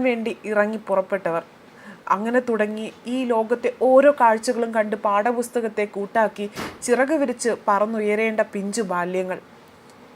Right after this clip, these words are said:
ഇതെല്ലാം തന്നെ ഒറ്റ നിമിഷം കൊണ്ടാണ് തകർന്ന് തരിപ്പണമായതും.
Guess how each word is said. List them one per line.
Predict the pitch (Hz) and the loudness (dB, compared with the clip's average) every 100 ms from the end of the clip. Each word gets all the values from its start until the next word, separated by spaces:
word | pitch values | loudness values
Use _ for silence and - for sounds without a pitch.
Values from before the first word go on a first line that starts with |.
| - 254 | -10 0
ഇതെല്ലാം | 311 277 311 302 277 | 2 6 4 4 2
തന്നെ | 233 220 - | 0 -6 -8
ഒറ്റ | - - - 294 | -10 -8 -2 0
നിമിഷം | 240 233 294 277 | 0 -2 -2 0
കൊണ്ടാണ് | 269 226 190 180 - - - - | 2 2 0 -2 -10 -20 -6 0
തകർന്ന് | 196 202 208 208 | 2 0 -2 -2
തരിപ്പണമായതും. | 190 185 196 196 170 160 185 | -2 -2 -4 -4 -4 -6 -6